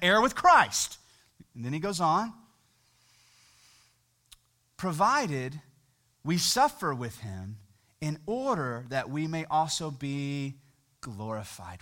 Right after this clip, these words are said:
with him." So something about the glorification of Jesus informs the glorification of the saints.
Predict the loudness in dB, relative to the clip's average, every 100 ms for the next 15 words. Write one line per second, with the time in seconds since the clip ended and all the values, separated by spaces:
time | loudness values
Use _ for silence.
0 | -18 -20 -20 -20 -20 -20 -20 _ _ _
1 | _ _ _ _ _ _ _ _ _ _
2 | _ _ _ _ _ _ _ _ _ -10
3 | -2 0 2 2 0 -4 -4 -4 -8 -12
4 | _ _ -20 -20 _ -4 4 4 4 0
5 | 2 2 2 0 0 0 -2 -2 2 2
6 | 4 2 2 0 -4 -6 _ _ _ _
7 | _ _ _ _ _ 0 0 0 4 6
8 | 8 8 8 4 2 2 -2 -18 -2 0
9 | 4 4 4 2 2 0 0 4 6 6
10 | 2 -4 -4